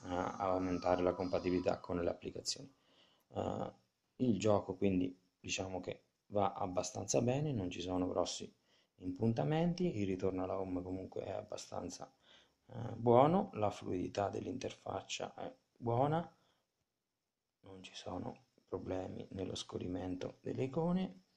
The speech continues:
Eh, andiamo a vedere un, eh, video, in questo caso prestazioni video,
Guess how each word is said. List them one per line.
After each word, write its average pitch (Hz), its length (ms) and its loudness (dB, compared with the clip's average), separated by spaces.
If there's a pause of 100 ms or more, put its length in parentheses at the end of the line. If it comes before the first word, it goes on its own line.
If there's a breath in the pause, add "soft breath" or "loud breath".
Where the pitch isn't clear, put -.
(420 soft breath)
Eh, 104 280 -8
andiamo 110 500 4
a 92 60 2
vedere 101 640 0 (360)
un, 104 320 0
eh, 98 720 -6
video, 123 720 4
in 117 100 -10
questo 107 260 -4
caso 110 280 2
prestazioni 101 580 0
video, 117 540 2